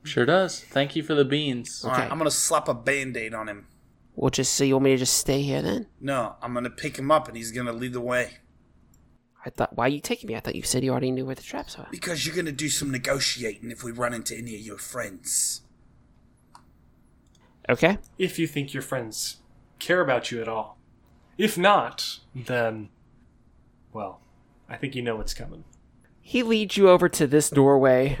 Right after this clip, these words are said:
Speaker 3: right here. Take, Steric, you know what this, you know what this room is. You've been in this room before.
Speaker 4: Yep.
Speaker 3: This is the,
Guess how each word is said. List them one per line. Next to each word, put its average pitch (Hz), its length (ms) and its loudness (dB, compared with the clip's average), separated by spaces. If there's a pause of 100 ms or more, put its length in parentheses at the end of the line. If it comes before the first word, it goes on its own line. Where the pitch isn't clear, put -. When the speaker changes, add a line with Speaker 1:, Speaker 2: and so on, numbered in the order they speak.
(100)
Speaker 3:
right 131 280 2
here. 104 360 -4 (1800)
Take, 139 200 0
Steric, 147 640 6
you 165 200 2
know 139 680 6 (240)
what 123 260 0
this, 131 200 -2 (120)
you 165 140 2
know 160 100 6
what 143 120 2
this 123 180 -4
room 120 200 2
is. 139 420 0 (1900)
You've 190 140 -10
been 156 160 4
in - 200 -4 (1000)
this 156 200 0
room 143 240 6
before. 147 580 6 (540)
Speaker 4:
Yep. 131 320 -4 (880)
Speaker 3:
This 165 600 2 (120)
is 127 360 2
the, 117 360 4